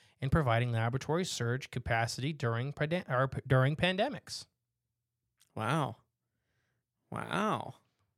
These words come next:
Speaker 2: Pandemics that just happen mostly naturally. I'm sure.
Speaker 1: There we go.
Speaker 2: Only natural pandemics.
Speaker 1: Dinosaurs.
Speaker 2: Dinosaurs.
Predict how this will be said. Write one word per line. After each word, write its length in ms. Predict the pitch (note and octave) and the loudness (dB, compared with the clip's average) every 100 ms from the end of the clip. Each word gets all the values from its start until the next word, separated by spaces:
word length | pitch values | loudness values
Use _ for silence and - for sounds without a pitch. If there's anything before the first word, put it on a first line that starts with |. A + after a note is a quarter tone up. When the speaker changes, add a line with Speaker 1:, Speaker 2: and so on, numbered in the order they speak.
| - | -2
Speaker 2:
Pandemics 540 | D3 B2+ F#3 F#3+ - | 0 2 0 -2 -2
that 260 | G2+ G2+ - _ _ _ _ | -4 -4 -8 _ _ _ _
just 240 | - - - - | -10 -8 -10 -10
happen 480 | A#2 A#2+ B2+ B2 A2+ | -6 -6 -4 -6 -4
mostly 320 | C#3 C#3+ - | -4 -4 -6
naturally. 500 | A2 - - - - - _ _ _ _ _ _ _ _ _ _ _ _ _ _ _ _ _ _ _ _ _ _ - | -6 -8 -10 -12 -14 -16 _ _ _ _ _ _ _ _ _ _ _ _ _ _ _ _ _ _ _ _ _ _ -10
I'm 80 | |
sure. 320 | - - - - _ _ - | -6 -6 -6 -10 _ _ -10
Speaker 1:
There 120 | - | -8
we 100 | D#3 | -8
go. 260 | C3+ C3 C3+ | -6 -8 -4
Speaker 2:
Only 220 | C3 C3+ | 0 2
natural 380 | C3 A2+ A2 A2+ | 0 -2 -4 -6
pandemics. 680 | - A2 A2 B2 - - - | -6 -8 -8 -10 -10 -12 -10
Speaker 1:
Dinosaurs. 720 | - - A#2 - - D#3 - - _ _ _ - | -10 -10 -12 -12 -12 -14 -16 -20 _ _ _ -18
Speaker 2:
Dinosaurs. 800 | - _ _ - _ _ - | -18 _ _ -20 _ _ -20